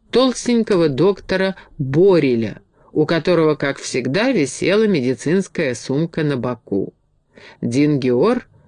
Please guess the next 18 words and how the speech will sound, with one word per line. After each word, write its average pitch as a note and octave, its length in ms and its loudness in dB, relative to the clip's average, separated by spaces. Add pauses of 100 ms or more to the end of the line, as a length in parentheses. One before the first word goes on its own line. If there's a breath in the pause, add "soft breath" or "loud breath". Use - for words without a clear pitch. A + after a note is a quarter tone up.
(140)
нес D3 380 -2
волшебный C3 680 -2
телевизор, B2 760 -2 (320 soft breath)
который C#3 460 0
не C3+ 140 0
решились F#3 600 0
доверить C#3 580 0
дуболомам, C3+ 840 0 (640 loud breath)
а D#3+ 100 0
на E3 140 2
плече E3 480 0
Фараманта A#3 880 -2 (260 loud breath)
удобно A3+ 540 4
устроилась G#3+ 960 0 (280)
Кагги E3 600 -2 (120)
Карр. - 600 -8 (880)
И, C#3 80 0
наконец, C3+ 720 -4